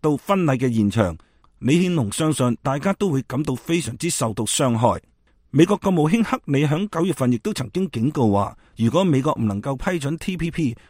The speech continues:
美國嘅領導力會受損。克里表示，長期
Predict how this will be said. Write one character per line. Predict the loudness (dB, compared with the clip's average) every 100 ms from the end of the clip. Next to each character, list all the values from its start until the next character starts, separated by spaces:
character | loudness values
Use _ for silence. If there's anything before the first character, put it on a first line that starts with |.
| -2
美 | 0
國 | 0
嘅 | 0 0
領 | 0 -2
導 | -2 0
力 | 0 -2
會 | -2 -2
受 | -2 -2
損。 | -2 -2 -2 -6 _ _ _ _ _ 0
克 | 2
里 | 2
表 | 0 -2
示， | 0 -2 -4 -8 _
長 | 0 2
期 | 2